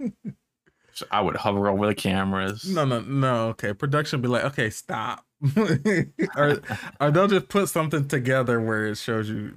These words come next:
Speaker 1: Yeah. Um, and then the contestants talk about how nitpicky the judges were, and, like, Alyssa was like, "I'm just happy I was safe, so I didn't have to get, like, critiqued like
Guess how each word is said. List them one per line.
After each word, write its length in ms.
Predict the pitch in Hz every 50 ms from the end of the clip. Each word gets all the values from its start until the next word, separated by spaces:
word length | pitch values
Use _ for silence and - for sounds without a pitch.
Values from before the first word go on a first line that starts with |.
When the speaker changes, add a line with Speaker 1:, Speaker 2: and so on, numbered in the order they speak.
| -
Speaker 1:
Yeah. 260 | 123 120 - - - 120 - _ _ _ _ _ _ _ _ _ _ _ _ _
Um, 460 | - 123 127 123 120 120 117 120 - -
and 140 | - 135 143
then 100 | 160 185
the 100 | 202 202
contestants 960 | 196 - 196 170 143 - 156 139 139 139 139 - 139 131 127 123 123 120 -
talk 260 | - - 135 135 135
about 280 | 127 120 123 123 120 117
how 160 | 120 117 110
nitpicky 720 | 107 107 104 110 120 - - - 147 139 139 - 151 147
the 100 | 139 123
judges 540 | 113 110 101 110 113 110 113 131 139 143 147
were, 460 | 147 147 156 160 165 170 170 175 175
and, 260 | - - 120 117 113 110
like, 240 | 110 110 107 104 -
Alyssa 480 | - 101 98 98 113 135 139 - 151
was 180 | 127 117 104 98
like, 160 | 113 107 113
"I'm 200 | 120 117 147 202
just 180 | 190 160 117 -
happy 300 | 120 110 110 - - 117
I 100 | 117 131
was 160 | 123 107 98
safe, 300 | - - 135 143 139 127
so 120 | - -
I 100 | 110 113 120
didn't 140 | 120 113 110
have 200 | 107 107 104 101
to 80 | - 107
get, 300 | 95 107 110 113 98 87
like, 240 | 101 104 104 -
critiqued 540 | - - 113 104 98 - - 175 175 _ -
like 180 | 107 107 107